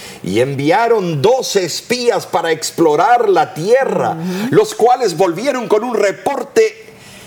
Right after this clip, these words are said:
Speaker 1: excelente. ¿Podrías leer el reporte de
Speaker 2: Claro.
Speaker 1: los espías, Nesí?
Speaker 2: Vamos, vamos a
Speaker 1: Ay,
Speaker 2: leerlo.
Speaker 1: no, qué
Speaker 2: Está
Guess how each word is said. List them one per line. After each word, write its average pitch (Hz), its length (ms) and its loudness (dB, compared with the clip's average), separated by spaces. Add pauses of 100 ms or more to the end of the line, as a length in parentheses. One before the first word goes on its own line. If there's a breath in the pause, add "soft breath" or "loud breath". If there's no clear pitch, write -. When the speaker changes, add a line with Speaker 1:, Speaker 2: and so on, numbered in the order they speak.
(300 loud breath)
Speaker 1:
excelente. 202 1200 0 (880)
¿Podrías 113 680 0
leer 139 340 2
el 165 120 -2
reporte 151 580 0
de 156 60 0
Speaker 2:
Claro. 147 160 0
Speaker 1:
los - 100 -4
espías, 165 680 -2
Nesí? 147 460 -4
Speaker 2:
Vamos, 240 440 -2
vamos 208 280 0
a 160 180 0
Speaker 1:
Ay, 165 40 0
Speaker 2:
leerlo. 185 480 0
Speaker 1:
no, 143 480 0
qué 233 140 4
Speaker 2:
Está 262 460 0